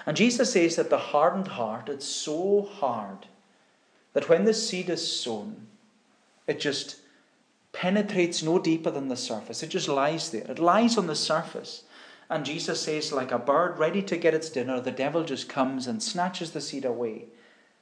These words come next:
because it's a hardened heart. Then Jesus also says there are hollow hearts in your congregation. And they're hollow hearts because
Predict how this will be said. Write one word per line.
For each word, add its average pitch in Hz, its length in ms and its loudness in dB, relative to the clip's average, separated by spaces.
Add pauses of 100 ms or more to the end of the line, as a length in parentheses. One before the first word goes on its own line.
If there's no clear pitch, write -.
(640)
because 120 240 -8
it's 113 120 -8
a 117 60 -4
hardened 107 480 -8
heart. 131 320 -10 (1900)
Then 247 180 8
Jesus 190 360 0
also 208 260 6
says 131 320 -4
there 139 120 0
are 139 140 0 (160)
hollow 247 400 4
hearts - 640 -4
in 127 140 -4
your 120 120 0
congregation. 113 840 -6 (1000)
And 226 160 4
they're 143 100 6
hollow 170 420 6
hearts 123 340 0
because - 460 0